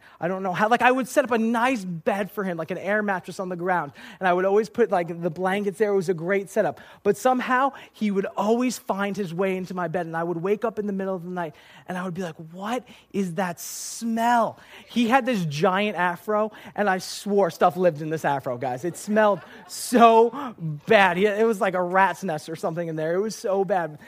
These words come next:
But he just thought it was the coolest thing ever. And this kid would always find his way into my bed. And whenever I had something, he had to have it too. And he would always mooch off me. But he was one of my great friends. And that's kind of these people in their story. That's what they're chasing. They're chasing the next big thing. They're kind of trying to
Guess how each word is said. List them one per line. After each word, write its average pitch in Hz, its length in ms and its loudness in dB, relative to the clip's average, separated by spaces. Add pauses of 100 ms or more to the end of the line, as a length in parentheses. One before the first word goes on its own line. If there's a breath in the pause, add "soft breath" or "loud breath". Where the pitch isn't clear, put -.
(140)
But 180 80 -2
he 214 120 2
just 196 140 -8
thought 226 120 4
it 196 60 0
was 185 100 0
the 151 60 -8
coolest 185 240 -2
thing 190 140 0
ever. 160 140 -4
And 170 140 -2
this 233 100 0
kid - 120 -8
would 208 140 -4
always 196 360 -6
find 190 260 -8
his 180 140 -12
way 185 120 -6
into 170 100 -10
my 175 80 -4
bed. 160 180 -4
And 165 80 -4
whenever 240 300 0
I 233 140 6
had 208 200 4
something, 190 220 -2 (300 loud breath)
he 220 160 2
had 196 160 4
to 190 40 -2
have 185 160 2
it 175 140 -6
too. 165 200 -2
And 160 80 -6
he 185 100 -2
would 190 100 2
always 185 320 2
mooch 180 220 0
off 160 180 0
me. 165 180 -8 (240 loud breath)
But 185 120 -2
he 208 80 2
was 202 160 -2
one 202 60 0
of 196 40 -2
my 180 140 0
great 170 240 -6
friends. 165 260 -2
And 175 100 -6
that's 196 140 -2
kind 247 160 0
of 202 80 -4
these 185 140 -8
people 185 240 -6
in 180 60 -6
their 170 80 -6
story. 156 260 -4
That's 180 240 0
what 226 100 -6
they're 190 140 -2
chasing. 160 360 -6 (200 loud breath)
They're 190 100 -2
chasing 220 380 0
the 196 80 -4
next 196 320 -6
big 190 140 -6
thing. 165 200 -10
They're 165 80 -6
kind 190 220 -4
of 175 40 -10
trying 196 240 -4
to 185 100 -8